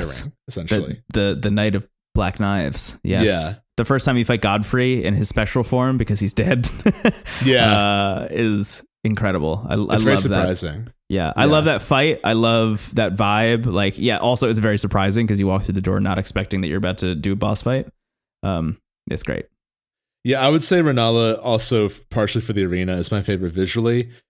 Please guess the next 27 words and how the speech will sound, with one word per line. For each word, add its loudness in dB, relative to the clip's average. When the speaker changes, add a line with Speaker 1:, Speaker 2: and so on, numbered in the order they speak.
Speaker 2:
Um, 0
and 0
mechanically, 0
I 4
even 2
like 0
the -2
first -2
phase, -2
even 0
though 2
it's -4
very -2
creepy, -2
like -4
the -2
students 0
crawling -2
around. -2
Like, -8
it's -2
a 0
little 4
tedious 0
mechanically, 0
Speaker 1:
Mm. -6
Speaker 2:
but 0